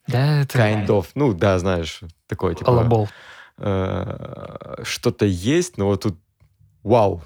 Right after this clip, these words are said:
Speaker 2: действительно всё прогремело. И, видимо, да, для простого обывателя информация спустилась, что в Доте можно настрелять восемнадцать миллионов, и всё-таки что?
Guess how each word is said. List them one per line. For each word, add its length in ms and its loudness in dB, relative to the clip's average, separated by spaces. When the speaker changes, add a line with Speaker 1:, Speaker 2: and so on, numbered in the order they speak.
Speaker 2:
действительно 520 -6
всё 360 -6
прогремело. 760 0
И, 120 -2
видимо, 300 2
да, 420 0
для 200 2
простого 600 0
обывателя 560 0
информация 720 -4
спустилась, 580 -2
что 280 -4
в 100 -8
Доте 380 0
можно 380 -4
настрелять 880 -2
восемнадцать 640 -6
миллионов, 520 -2
и 40 -10
всё-таки 580 -12
что? 600 -14